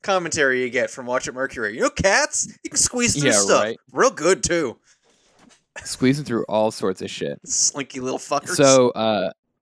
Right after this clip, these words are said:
Speaker 2: so Elidor can't get out of the window, and he kinda breaks down. He starts crying. He's talking about how he got a big break, and now he's gonna die. Um, he says, "I'm a musician. I'm not cut out to be a soldier. I wanna go home. I don't wanna die."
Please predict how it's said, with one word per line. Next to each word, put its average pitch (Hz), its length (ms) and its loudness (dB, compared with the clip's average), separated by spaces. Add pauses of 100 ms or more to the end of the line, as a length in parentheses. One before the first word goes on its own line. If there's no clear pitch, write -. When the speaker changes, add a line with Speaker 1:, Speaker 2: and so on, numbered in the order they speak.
(800)
Speaker 2:
so 160 160 2
Elidor 165 400 4
can't 147 240 -2
get 135 100 4
out 127 140 4
of - 20 -4
the 117 80 -2
window, 110 640 0
and 110 140 -16
he 120 160 -4
kinda 113 240 -4
breaks 107 380 0
down. 101 160 -4
He 101 60 -6
starts 98 320 -2
crying. 104 760 -6
He's 110 160 -10
talking 107 200 2
about 98 140 -4
how 110 80 0
he 107 60 0
got 104 160 0
a 98 60 2
big 104 260 0
break, 98 400 0
and 98 80 -6
now 95 160 -2
he's 95 140 -4
gonna 90 200 -6
die. 90 520 -4 (520)
Um, 104 480 2
he 104 180 -4
says, 117 360 4
"I'm 143 120 2
a 147 60 4
musician. 139 560 4
I'm 107 80 0
not 117 220 0
cut 120 160 -2
out 123 180 0
to 127 80 -6
be 104 160 0
a 90 80 0
soldier. 90 560 -4
I 98 80 -4
wanna 131 260 2
go 135 200 4
home. 117 340 2
I 104 120 -6
don't 107 260 0
wanna 101 260 0
die." 85 440 -6